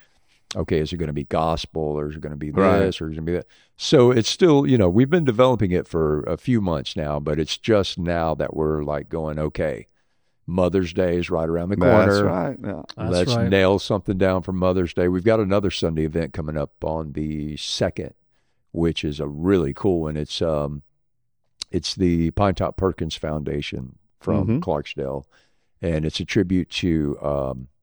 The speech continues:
Speaker 1: um, um, Pine Top Perkins and John Lee Hooker as well. So John Lee Hooker's daughter is gonna be there.
Speaker 2: Oh, great.
Speaker 1: And, um, that's, that, I wanna say, I would have to pull it,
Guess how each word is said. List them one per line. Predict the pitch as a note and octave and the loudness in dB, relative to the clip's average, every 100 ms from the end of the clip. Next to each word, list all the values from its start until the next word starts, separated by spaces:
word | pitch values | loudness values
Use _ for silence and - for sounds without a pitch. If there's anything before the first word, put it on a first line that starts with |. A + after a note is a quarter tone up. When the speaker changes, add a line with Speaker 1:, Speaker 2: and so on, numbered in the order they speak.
| _ _ - _ | _ _ -20 _
Speaker 1:
um, | D#2+ D2+ C#2 B1+ B1+ - | -8 -6 -6 -8 -14 -14
um, | B1+ C2 C#2 - _ _ _ _ _ _ _ - | -14 -14 -16 -20 _ _ _ _ _ _ _ -4
Pine | F#2 E2+ | -2 0
Top | F#2 - | -2 0
Perkins | F2+ D2+ D2 C2+ D#2 - _ _ _ _ _ | 0 0 -2 -4 -8 -14 _ _ _ _ _
and | - D#2 D2 C#2+ | -6 -4 -4 -2
John | A2 F2 | 0 0
Lee | D#2 | -2
Hooker | D2+ E2 - - _ _ _ _ - | -2 -2 -4 -14 _ _ _ _ -8
as | D2 E2 | -6 0
well. | D#2+ D#2 C2+ | 0 0 -2
So | - D#2+ | -2 -2
John | D2+ F#2 E2+ | 0 0 0
Lee | E2+ | 0
Hooker's | E2+ F2+ D2+ C#2+ | -2 -2 -2 -4
daughter | D#2+ D#2 E2 C2 C#2+ G#2 _ _ _ | -4 0 0 0 -4 -6 _ _ _
is | F2+ D#2+ | -12 -6
gonna | D#2 D2+ | -4 -2
be | D2+ | -4
there. | C#2+ D2 C#2 D#2 | -4 -4 -6 -4
Speaker 2:
Oh, | G3+ | -2
great. | F#3 E3+ G3 E2+ - | 0 0 0 -2 -4
Speaker 1:
And, | F2 E2+ D#2 | -4 -2 -2
um, | D#2 D#2 D2 C#2+ - _ _ _ - | -2 -2 -2 -4 -10 _ _ _ 0
that's, | G#2 - - | 2 2 -2
that, | - A2 - | 2 2 2
I | G2 | 0
wanna | F#2 F#2+ C#3 G3 | 0 0 0 0
say, | - - - D#2+ D#2+ D2+ E2 | -4 -4 -2 0 0 0 -2
I | D2+ | -6
would | F2+ F2+ | -8 -6
have | F2+ | -8
to | - | -8
pull | - E2+ C#2+ C#2 | -8 -4 -4 -4
it, | C#2 | -6